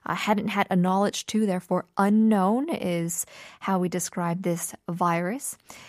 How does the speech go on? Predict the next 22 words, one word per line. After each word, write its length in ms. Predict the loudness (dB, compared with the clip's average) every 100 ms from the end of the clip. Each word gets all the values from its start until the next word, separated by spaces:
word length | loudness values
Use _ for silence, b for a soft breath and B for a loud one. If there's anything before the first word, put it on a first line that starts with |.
| B
혐오가 640 | 6 8 8 8 8 6 2
조장되고 1000 | 2 4 6 4 2 -2 -2 0 0 0 -2
있다는 580 | -6 _ -4 2 2 0 -2
우려도 720 | 2 4 4 0 -2 0 0 0
나온다고 520 | 0 2 2 0 0
하는데요. 760 | 0 2 0 0 -2 -2 -2 -6 B B B
Although 720 | 4 4 6 6 6 6 4
there 180 | 4 4
have 380 | 2 2 2 2 0
been 300 | 2 4 4
some, 540 | 2 2 4 4 2 0 B B B
I 60 | -4
guess, 160 | -4 2
negative 880 | 6 8 8 6 4 0 -2 -8 -20 _ _
impact, 880 | 6 8 6 2 -6 -8 -10 -20 -20 _ b b b
uh, 240 | -4 -4 -2
impacts 640 | 4 6 4 -4 -6 -10 -10
from 360 | -2 0 0
this 240 | -2 -6 -4
virus. 580 | -4 -4 -6 -10 -12 -12
So 100 | -10
조장, 600 | -4 6 6 6 0 -2